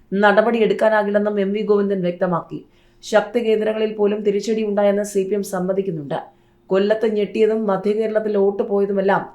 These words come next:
പ്രത്യേകം പഠിക്കുമെന്നാണ് പാർട്ടി നിലപാട്. തിരുവനന്തപുരം നഗരസഭ ബി ജെ പി കൊണ്ടുപോയതിന് പിന്നിൽ യു ഡി എഫ് ബി ജെ പി അഡ്ജസ്റ്റ്മെന്റ് എന്നും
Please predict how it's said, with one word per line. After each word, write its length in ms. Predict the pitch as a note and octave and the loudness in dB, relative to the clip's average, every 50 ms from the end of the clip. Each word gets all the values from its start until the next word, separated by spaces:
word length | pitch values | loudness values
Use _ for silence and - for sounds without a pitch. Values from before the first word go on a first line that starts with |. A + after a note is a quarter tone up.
| _ _ _ _ _ _ _ _ _ F#3 | _ _ _ _ _ _ _ _ _ -2
പ്രത്യേകം 400 | G3 G3 A3 A3 G#3+ A3+ A3 - G3 | 0 0 0 -2 -2 -2 -2 0 0
പഠിക്കുമെന്നാണ് 600 | G3 G3 G#3 G#3 B3 A3+ A3 G#3+ G#3+ G3+ G3+ G3+ - | 0 2 0 0 -2 -2 -2 0 0 0 0 0 0
പാർട്ടി 280 | F#3+ F#3+ F#3+ - A3 G3+ F#3+ | -2 -2 -2 -2 -2 -2 -2
നിലപാട്. 380 | E3+ D#3+ D3 C3+ D3 D3 D3+ - - - _ _ _ _ _ _ - | -2 -4 -4 -6 -8 -10 -10 -12 -14 -20 _ _ _ _ _ _ 2
തിരുവനന്തപുരം 540 | G3 F#3+ G3+ G#3+ G#3 G3+ G#3+ G#3+ A3 A3 G#3+ G#3 | 2 4 4 4 2 2 -2 -2 -2 -2 0 0
നഗരസഭ 500 | G3 F#3+ G3+ G#3 G#3+ - G#3+ - A3 G#3+ G3 F#3+ | 0 0 -2 -4 -4 -4 -4 -2 -2 -2 -2 -2
ബി 80 | G3+ G3 F3+ | -4 -4 -2
ജെ 80 | G#3+ A3 A3 | -2 -2 -2
പി 80 | A3+ G#3+ G3+ | 0 0 0
കൊണ്ടുപോയതിന് 560 | G3+ G3 G3 G3+ G3 G#3 G#3 G#3 G3+ G#3 G3+ | 0 0 0 0 0 0 2 2 2 2 0
പിന്നിൽ 220 | G3 G3+ G3+ F#3+ E3+ E3 - - - _ _ _ _ _ _ - | 0 2 2 2 0 -2 -4 -8 -16 _ _ _ _ _ _ -10
യു 180 | - G#3 A3+ A#3 - | -6 -4 -4 -2 0
ഡി 80 | B3+ B3+ | 0 0
എഫ് 140 | B3+ - - G#3 | -2 -2 -6 -6
ബി 60 | G#3+ G#3+ G3 | -6 -2 -2
ജെ 80 | A3+ A3 A#3 | -2 -2 0
പി 80 | A#3 A3 G#3+ G3 | 0 2 2 2
അഡ്ജസ്റ്റ്മെന്റ് 540 | G3 F#3 A3 A3 - - A3+ G#3+ G#3+ G3+ G#3 | 2 2 -2 -4 -4 -4 -6 -4 -2 -2 0
എന്നും 160 | G3+ G#3 G3+ | 0 0 0